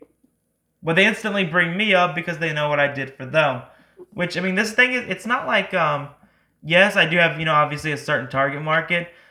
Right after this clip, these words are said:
but there are very few people who cannot benefit from learning how to invest and actually build wealth to retire off of. So that is something that people do voice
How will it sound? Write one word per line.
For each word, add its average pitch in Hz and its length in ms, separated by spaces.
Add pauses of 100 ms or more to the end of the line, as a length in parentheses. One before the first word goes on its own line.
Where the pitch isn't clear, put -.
(200)
but 190 120
there 254 100
are 240 160
very 285 440
few 226 320
people 202 580
who 185 120
cannot 170 480
benefit 185 500
from 214 520 (360)
learning 170 440
how 170 220
to 160 180
invest 139 540
and 135 100
actually 135 500 (200)
build 135 260
wealth 143 320
to 143 80
retire 156 480
off 127 220
of. 127 240 (580)
So 202 600
that 185 160
is 190 180
something 175 380
that 170 180
people 170 260
do 143 380
voice 143 300